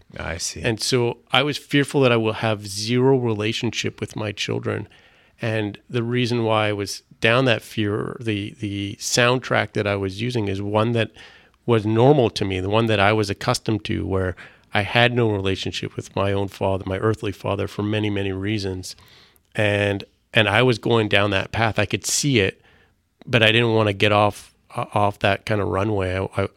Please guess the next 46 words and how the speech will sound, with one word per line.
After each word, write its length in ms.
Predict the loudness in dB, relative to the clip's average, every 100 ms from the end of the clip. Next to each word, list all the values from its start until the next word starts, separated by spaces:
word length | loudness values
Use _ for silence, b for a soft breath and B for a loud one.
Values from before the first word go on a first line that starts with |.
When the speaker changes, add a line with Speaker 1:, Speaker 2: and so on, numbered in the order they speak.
| -6
Speaker 2:
I 60 |
was 140 | -4 -2
like, 140 | -4
"Well, 120 | -4
this 200 | -2 -2
is 120 | -4 -6
what 160 | -6
I'm 120 | -6
supposed 500 | -6 -8 -6 -6 -6 -10
to 80 |
do." 300 | -6 -4 -6 -8 B B B B -2
And, 260 | 0 0 -4 _
and 300 | -2 -2 -2 -8 _ -8
because 420 | -8 0 2 2
of 340 | -2 -6 -14
what 180 | -2 0
I'm 120 | 0
supposed 440 | -4 -8 0 0 0
to 40 | -2
do 180 | -2
is 120 | -2 -4
gonna 180 | -4
cost 360 | -4 -2 -4 -2
me 120 | -4
everything. 520 | -2 -4 -6 -6 -8 -10 B B B B B _
And 500 | -4 -2 -2 -2 -4 -10 _ _ _ _
it, 160 | -4 2
ultimately, 920 | 4 4 4 2 2 2 4 2 0 _ _ _ -2
it 120 | 2
would 200 | 2 -2
cost 320 | -2 -2 2
me 80 | 0
my 160 | 2
relationship 580 | 0 0 -2 -2 -8 -6
with 100 | -6
Jesus 320 | -4 -6 -4
Christ. 540 | -8 -4 -2 -4 -8 -6
And, 200 | -2 0
Speaker 1:
Mm. 80 | 0
Speaker 2:
and 120 | -2
it 120 | -2
kind 160 | -2 -4
of 60 |
falls 580 | -4 -2 0 -2 -6 -14 _ _
from 300 | -4 -2 0
that. 380 | 0 0 -4